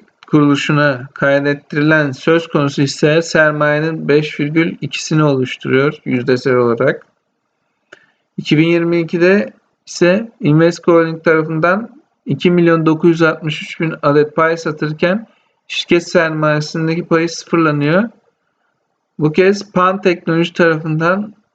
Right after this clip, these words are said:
iki milyon dokuz yüz altmış üç bin pay alınırken şirket sermayesindeki payı yüzde sekiz virgül altmış ikiye yükseliyor.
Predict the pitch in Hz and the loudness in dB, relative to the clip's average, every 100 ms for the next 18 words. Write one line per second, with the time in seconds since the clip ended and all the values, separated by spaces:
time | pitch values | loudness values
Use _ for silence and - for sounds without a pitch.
0 | _ 143 - 180 175 175 170 160 180 170 | _ -10 -2 0 2 2 2 2 2 2
1 | 170 165 170 151 - 160 147 160 156 156 | 2 0 -4 -8 -6 -4 -2 0 0 -2
2 | - _ - 139 151 165 170 185 190 202 | -8 _ -4 0 2 0 0 0 0 -2
3 | - _ _ _ - - - 170 170 185 | -8 _ _ _ -10 -10 -2 -2 0 0
4 | 165 156 147 151 160 160 156 160 170 175 | 0 0 0 -2 -4 -4 -2 -2 0 -2
5 | 160 170 - 170 180 170 160 165 165 - | 0 -2 0 0 2 2 2 4 2 0
6 | 160 - - 170 156 - 143 135 151 214 | -4 -6 2 2 2 0 0 2 2 0